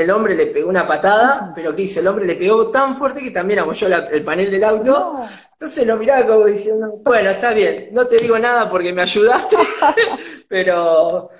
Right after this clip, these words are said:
Speaker 1: pero sí, cosas así insólitas, y, y bueno, después el auto lo, lo empujé, porque no quería entrar porque tenía miedo que,
Speaker 2: <laughs> Que
Speaker 1: que,
Speaker 2: la
Speaker 1: que se
Speaker 2: araña
Speaker 1: había metido una
Speaker 2: tuviese otra,
Speaker 1: adentro,
Speaker 2: una
Speaker 1: pensaba,
Speaker 2: compañera
Speaker 1: miraba para
Speaker 2: adentro.
Speaker 1: abajo.
Speaker 2: <laughs>
Speaker 1: Claro, no, no, no.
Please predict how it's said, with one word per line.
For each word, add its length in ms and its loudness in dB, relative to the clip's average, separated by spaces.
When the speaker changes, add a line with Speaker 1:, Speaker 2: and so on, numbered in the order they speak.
Speaker 1:
pero 240 0
sí, 220 -4
cosas 320 0
así 340 -2
insólitas, 760 0
y, 480 -8
y 60 -10
bueno, 220 2
después 220 0
el 60 4
auto 220 2
lo, 200 0
lo 140 -2
empujé, 800 -4
porque 220 0
no 100 0
quería 220 0
entrar 260 -2
porque 140 -2
tenía 200 -6
miedo 300 -2
que, 400 -6
Speaker 2:
<laughs> 500 -2
Que 80 -6
Speaker 1:
que, 60 0
Speaker 2:
la 120 2
Speaker 1:
que 140 0
se 100 -2
Speaker 2:
araña 20 -
Speaker 1:
había 140 4
metido 280 6
una 120 4
Speaker 2:
tuviese 140 6
otra, 160 4
Speaker 1:
adentro, 220 4
Speaker 2:
una 60 -4
Speaker 1:
pensaba, 360 4
Speaker 2:
compañera 480 6
Speaker 1:
miraba 60 6
para 140 6
Speaker 2:
adentro. 100 6
Speaker 1:
abajo. 1080 -2
Speaker 2:
<laughs> 0 -
Speaker 1:
Claro, 500 2
no, 200 0
no, 220 0
no. 380 -6